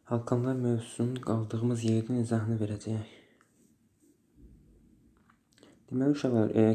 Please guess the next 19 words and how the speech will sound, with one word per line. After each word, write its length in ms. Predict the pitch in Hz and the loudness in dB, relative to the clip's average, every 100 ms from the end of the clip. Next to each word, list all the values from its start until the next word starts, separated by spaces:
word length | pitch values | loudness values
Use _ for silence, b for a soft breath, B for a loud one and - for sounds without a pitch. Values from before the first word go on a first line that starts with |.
| 113 | 2
keçən 260 | 123 139 | 0 0
dəfə 160 | 135 110 | 0 -2
alkanların 640 | 113 113 110 107 104 110 113 B B B B B - - - | -2 0 0 0 -2 -2 -4 B B B B B -20 -12 -2
ümumi 320 | 110 110 110 - | 0 2 0 -4
xassələri, 580 | 101 101 - 98 95 101 | -6 -6 -8 -6 -4 -6
formaları 540 | - 107 98 92 92 98 | -4 -4 -2 -4 -4 -6
haqqında 320 | 101 101 98 | -6 -6 -4
məlumat 320 | 92 98 98 | -2 -2 -4
vermişdim. 580 | 104 98 - - - 95 95 | -6 -6 -6 -8 -6 -4 -4
Onların 320 | 92 95 101 104 | -2 -2 -2 -4
tapılması 360 | 101 98 - | -4 -8 -8
haqqında 280 | 101 - 92 | -10 -8 -8
məlumat 260 | 98 92 - | -6 -2 -2
vermişdim. 440 | 98 101 - 120 120 B B B | -2 -2 -2 -2 -4 B B B
Bu 160 | - 127 | -2 0
gün 160 | 117 107 | 2 0
isə, 320 | 101 - 104 123 127 B B B B B B | -2 -2 0 -2 -8 B B B B B B
e, 100 | - 95 - - - | -6 -4 -2 -4 -4
yüzə 220 | 107 | 0